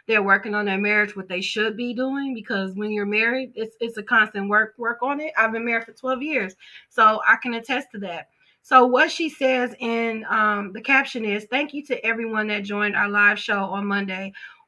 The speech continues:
on my Tea with Monique YouTube channel. Your support is beyond appreciated. Shout out to The Real Journalist and the Pages platforms who corrected this fraudulent divorce narrative." And then she's just telling people to visit,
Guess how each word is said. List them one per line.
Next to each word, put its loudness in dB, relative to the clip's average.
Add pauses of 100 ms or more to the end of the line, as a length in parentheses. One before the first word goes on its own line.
on 2
my 6
Tea -4
with 0
Monique -4
YouTube -10
channel. -12 (280)
Your 0
support 2
is -2
beyond 2
appreciated. -8 (300)
Shout 8
out 6
to -4
The 0
Real 2
Journalist 0
and -6
the -4
Pages 0
platforms 2
who -10
corrected -4
this -8
fraudulent 2
divorce -6
narrative." -4 (420)
And -2
then 0
she's -6
just -6
telling 2
people -8
to -8
visit, -6